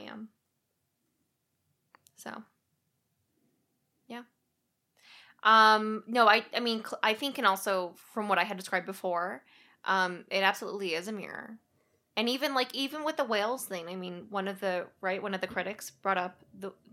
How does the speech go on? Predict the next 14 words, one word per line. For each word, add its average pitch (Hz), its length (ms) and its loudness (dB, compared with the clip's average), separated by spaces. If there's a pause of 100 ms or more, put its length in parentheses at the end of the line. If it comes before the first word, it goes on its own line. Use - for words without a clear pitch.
(240)
them 190 260 -6
entering 190 360 -8
into 180 480 -8 (120)
real 190 360 0
world 185 440 -2 (520)
whales. 202 640 0 (420)
And 202 160 2
I 208 80 4
feel 214 300 0
like 196 340 -2
that's 196 400 -2
me 202 320 -4
interacting 185 760 0
with 190 320 -6